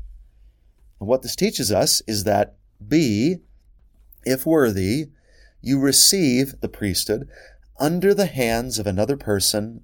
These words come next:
that possesses it themselves. And that makes sense, right? Authority is the kind of thing that's gotta be bestowed by somebody who already possesses that power.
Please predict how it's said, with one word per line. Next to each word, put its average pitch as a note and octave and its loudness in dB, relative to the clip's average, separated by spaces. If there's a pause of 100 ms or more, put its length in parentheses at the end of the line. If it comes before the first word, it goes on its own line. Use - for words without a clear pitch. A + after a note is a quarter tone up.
that G2 -2
possesses G2 -4
it G2+ -4
themselves. - -8 (1200)
And - -18
that G3 -8
makes G#3+ -2
sense, E3 0
right? C#3+ -2 (720)
Authority E3+ 0
is D3+ 0
the A#2+ -2
kind B2+ -4
of D3+ -6
thing A2+ -2
that's - -4
gotta C3 -2
be C3 0
bestowed A2+ 0
by G#2 0
somebody G2+ -2
who G#2+ -4
already F#2+ -6 (320)
possesses A2 -6
that G2 -6
power. F2+ -12